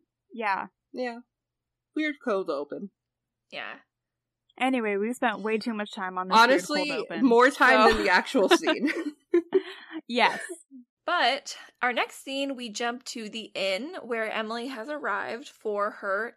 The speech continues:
Speaker 3: taste test. She is testing,
Speaker 2: Mm-hmm.
Speaker 3: like, eight different soups.
Speaker 2: Eight,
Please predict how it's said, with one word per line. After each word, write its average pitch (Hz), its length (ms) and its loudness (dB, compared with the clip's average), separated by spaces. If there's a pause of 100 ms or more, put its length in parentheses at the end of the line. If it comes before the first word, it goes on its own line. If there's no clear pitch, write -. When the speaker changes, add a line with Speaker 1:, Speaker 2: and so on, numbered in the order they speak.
Speaker 3:
taste - 400 -12
test. 294 420 -6
She 196 200 -8
is 214 140 -6
testing, 214 800 -8
Speaker 2:
Mm-hmm. 208 260 -16
Speaker 3:
like, 214 220 -10 (140)
eight 226 360 -4
different 262 400 -8
soups. - 720 -10 (540)
Speaker 2:
Eight, 302 280 -2